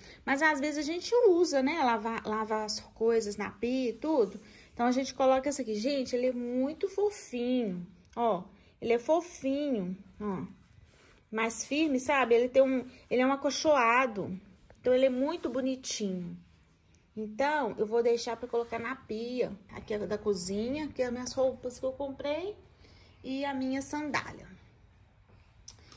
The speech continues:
Aí, gente, na cozinha também eu comprei essas, essas bacinhas aqui, ó. Que é, é um plástico, né? Eu esqueci o nome desse plástico aqui, ó. Ele é ma-, ele é bem resistente, você pode colocar no micro-ondas.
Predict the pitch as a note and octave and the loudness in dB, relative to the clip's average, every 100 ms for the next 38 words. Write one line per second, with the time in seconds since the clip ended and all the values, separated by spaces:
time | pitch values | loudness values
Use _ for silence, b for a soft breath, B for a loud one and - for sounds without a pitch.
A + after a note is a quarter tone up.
0 | B B3 C4+ D#4+ E4+ A#3+ A3+ A#3 B3+ C4 | B -4 -2 0 0 0 -4 -4 -6 0
1 | D#4 C#4 G#3+ A#3+ A#3+ C#4 C4 G#3+ F#3+ G#3 | 2 2 0 -4 -2 0 0 0 -2 -4
2 | A3+ B3 A#3+ G3+ F#3+ G3+ - B3+ C#4 C4 | -4 -4 0 0 0 -4 2 2 2 -2
3 | A#3 - - _ B B B - B3 B3+ | -2 -8 -14 _ B B B -4 -2 -2
4 | B3+ A#3 G#3 G#3 G3 G#3+ G#3+ G#3+ G3+ G#3 | 0 0 0 -2 0 0 0 -2 -2 -2
5 | G3 G3+ - C#4+ C4 F#3+ - - _ - | -4 -6 -6 -2 0 -2 -6 -20 _ -8
6 | G#3 G#3 F3+ F#3 - b b b - C4 | -4 0 -2 -4 -12 b b b -2 -2
7 | B3+ B3 C#4+ F4 - - C#4+ C4+ D#4 C#4 | 2 2 2 0 -10 -6 -4 -2 -2 -4
8 | B3+ - - C4 B3 A#3+ A3+ A3 A3+ - | -2 -6 -4 -6 -4 -4 -4 -2 -4 -4
9 | A3+ A3 G#3+ - A3 - D#4 C#4+ G3+ - | -4 -4 -6 -10 -10 -6 -4 -4 -6 -14
10 | B B - A3+ A3+ A#3 A3 A3+ A3 A#3 | B B -4 -2 -2 0 2 2 0 -2
11 | C#4 C4+ A#3+ B3 - A#3 A#3 A3 A3 G#3+ | 2 2 2 -4 -2 0 0 -4 -6 -6
12 | A3 G#3+ A3+ - A3+ A3 A3 G#3+ G#3+ G#3+ | -4 -2 -4 -2 -2 0 -4 -4 -6 -4
13 | G3+ F#3+ G3+ A3 A3+ A3 A3 - | -2 -2 -2 -2 -2 -2 -4 -6